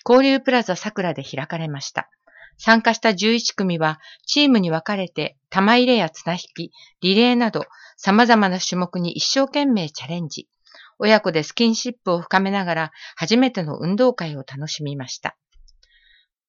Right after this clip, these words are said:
ご長寿をお祝いする催し、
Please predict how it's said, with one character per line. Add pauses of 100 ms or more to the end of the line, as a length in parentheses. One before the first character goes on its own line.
(120)
ご
長
寿
を
お
祝
い
す
る
催
し、